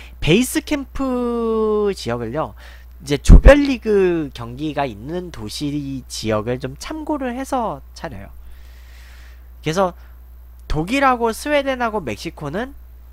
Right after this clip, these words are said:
베이스 캠프 지역을 이제 가까운 지역 중 한 군데를 골랐어요. 근데 문제는 독일은요, 그 모스크바 그,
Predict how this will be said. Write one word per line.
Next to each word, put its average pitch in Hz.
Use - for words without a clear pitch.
베이스 208
캠프 196
지역을 127
이제 131
가까운 294
지역 240
중 208
한 330
군데를 320
골랐어요. -
근데 220
문제는 185
독일은요, 165
그 -
모스크바 214
그, 170